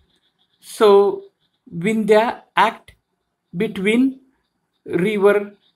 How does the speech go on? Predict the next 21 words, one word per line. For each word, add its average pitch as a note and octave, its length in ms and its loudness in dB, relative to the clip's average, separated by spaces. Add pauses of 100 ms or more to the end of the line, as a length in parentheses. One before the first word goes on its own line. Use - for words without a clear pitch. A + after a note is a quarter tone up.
(1080)
Narmada G#3 640 0
and G#3+ 220 -4
Tapi F3 540 -2 (240)
towards F3+ 300 4
the E3+ 140 -2
southern G#3+ 360 -4
side, C4+ 340 -8 (400)
and A3 480 0 (280)
towards G#3 420 0
the F3+ 520 0
northern G#3 540 0
side E3+ 400 -2
it E3+ 180 -4
is E3 260 -4 (220)
river D3+ 440 -2
Ganga. C3+ 540 -2 (320)
So G#3 460 0
in G3+ 180 -4
between G#3 380 -6
river G#3 420 -4
Ganga A3 480 -6